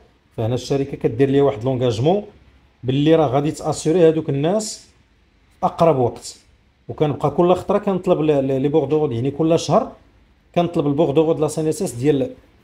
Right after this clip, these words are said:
آه، ديال، ديال البيريود الاخرى باش كنتاكد ان هذوك الناس اللي دخلوا الشهر الفايت راه ديكلاراو ان الشركه راه كديكلاري داكشي بيريوديكمون. سينو غادي نطيح في واحد ال، ال، لو كا ديال ان لا قدر الله شي نهار شي واحد توقع عليه شي اكسيدون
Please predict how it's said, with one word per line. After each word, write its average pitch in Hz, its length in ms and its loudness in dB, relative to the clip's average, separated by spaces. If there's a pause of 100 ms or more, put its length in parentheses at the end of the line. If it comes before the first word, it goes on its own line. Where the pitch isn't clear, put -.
(480)
آه، 127 180 -2
ديال، 135 440 2
ديال 143 140 2
البيريود 139 420 0
الاخرى 143 380 -2 (720)
باش 139 140 -4
كنتاكد 175 500 -2
ان 170 160 2
هذوك 165 280 2
الناس 160 200 0
اللي 160 120 -4
دخلوا 156 200 -4
الشهر 131 280 -4
الفايت 220 360 -2 (380)
راه 147 100 2
ديكلاراو 165 600 4
ان 180 80 0
الشركه 165 420 0
راه 170 60 2
كديكلاري 151 560 -2
داكشي 151 280 -4
بيريوديكمون. 143 600 -2 (680)
سينو 180 380 2
غادي 180 220 2
نطيح 180 260 -2
في - 100 0
واحد 135 200 -4
ال، 143 140 0
ال، 123 460 -2 (380)
لو 151 160 2
كا 214 140 4
ديال 175 220 2
ان 160 200 0 (420)
لا 151 60 -2
قدر 147 340 -2
الله 147 200 2
شي 151 160 -4
نهار 135 380 2 (120)
شي - 180 -8
واحد 143 160 0
توقع 120 280 -8
عليه 131 160 0
شي 135 200 -4
اكسيدون 147 460 0